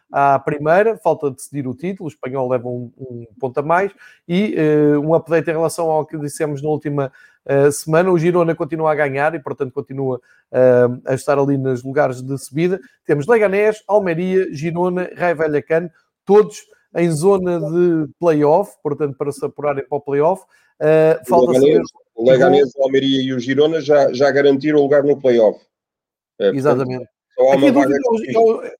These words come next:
Speaker 1: o, é, é se o
Speaker 2: O
Speaker 1: Rijon
Speaker 2: Raio é o
Speaker 1: consegue,
Speaker 2: Gi-,
Speaker 1: não é?
Speaker 2: o Rijon, não é? A dúvida é o Raio ou o Rijon.
Speaker 1: Exatamente. Eh, já agora dizer que o Raio recebe o Lugo e o Rijon recebe o Almeria, eh, para
Speaker 2: Sim.
Speaker 1: fechar. E depois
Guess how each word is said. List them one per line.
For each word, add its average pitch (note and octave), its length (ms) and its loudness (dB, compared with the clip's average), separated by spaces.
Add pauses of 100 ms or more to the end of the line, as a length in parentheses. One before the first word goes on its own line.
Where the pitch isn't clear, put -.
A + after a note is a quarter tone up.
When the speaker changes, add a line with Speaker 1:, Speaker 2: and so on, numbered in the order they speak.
Speaker 1:
o, G#3+ 60 -4
é, G#3+ 120 -6
é G#3 60 -2
se G#3+ 140 -6
o G#3 100 -2
Speaker 2:
O - 80 2
Speaker 1:
Rijon F#3+ 220 0
Speaker 2:
Raio G3+ 100 4
é F3 80 2
o E3 60 2
Speaker 1:
consegue, D#3 360 -2
Speaker 2:
Gi-, D3+ 80 2
Speaker 1:
não E3+ 60 0
é? - 20 2
Speaker 2:
o D#3 60 0
Rijon, C#3+ 260 0
não A2 80 -6
é? B2 220 -4 (2000)
A A2 40 -2
dúvida C#3+ 320 -2
é - 20 2
o C#3 100 2
Raio E3 300 0
ou E3 60 2
o - 20 -2
Rijon. C#3 400 -2 (480)
Speaker 1:
Exatamente. D#3+ 560 0
Eh, C#3+ 680 0
já D#3+ 180 -2
agora F3+ 280 -2
dizer E3+ 380 -4
que F#3+ 240 -6
o D#3+ 140 -4
Raio D3+ 420 0 (280)
recebe D#3 500 -2
o F3 140 -4
Lugo C#4 480 0 (240)
e F3+ 80 -2
o F3 40 4
Rijon F3+ 460 0
recebe F3 460 -4
o D3 100 -2
Almeria, D3 580 -2 (280)
eh, C3 240 -2
para D3 340 0
Speaker 2:
Sim. - 140 -14
Speaker 1:
fechar. C3 340 0
E B2+ 80 -2
depois D#3 460 -4